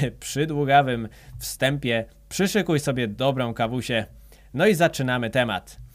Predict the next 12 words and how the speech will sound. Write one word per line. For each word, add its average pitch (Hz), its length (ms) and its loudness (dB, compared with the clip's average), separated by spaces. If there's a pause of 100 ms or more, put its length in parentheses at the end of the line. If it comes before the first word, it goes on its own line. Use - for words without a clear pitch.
(500)
Także 131 260 0
na 160 140 2
początku 208 480 0
warto 185 340 4
odpowiedzieć 143 480 -2
sobie, 127 400 -2 (220)
czy 381 180 -8
umiesz 330 420 -2
podstawowe 139 680 2
rytmy 117 320 -2
i 104 80 -4
przejścia. 92 520 -10